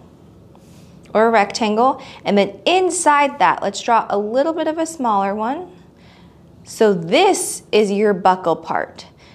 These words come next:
Now on the buckle, you also have a, a ribbon or a band.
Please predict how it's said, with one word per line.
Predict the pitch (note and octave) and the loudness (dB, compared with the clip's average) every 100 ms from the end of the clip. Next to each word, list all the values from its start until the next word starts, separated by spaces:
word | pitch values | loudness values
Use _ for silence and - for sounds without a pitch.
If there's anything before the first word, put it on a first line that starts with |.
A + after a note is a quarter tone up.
| - | -10
Now | G#3 G#3+ F3 | 0 2 4
on | - G3 | 2 0
the | F3+ | 0
buckle, | F3 - F#4 G4 - E3+ F#3+ - - | -4 0 0 0 0 0 0 -4 -12
you | G#3+ G3+ | -12 -2
also | G3 G3+ G#3 A3+ A3 | 0 0 -2 -6 -6
have | - F#3+ F3 E3+ - | -6 -2 -2 -2 -6
a, | - F3 E3+ E3 E3 - | -6 -4 -2 -2 -4 -4
a | - D#3+ | -4 -4
ribbon | D#3 A#3 D4+ A#3 C4+ C4 - | -2 0 0 4 4 4 0
or | F#3+ E3+ | -2 -2
a | D#3 | -4
band. | D#3+ - F#3 D#3+ D3+ - - | -8 -4 -2 -2 -4 -10 -16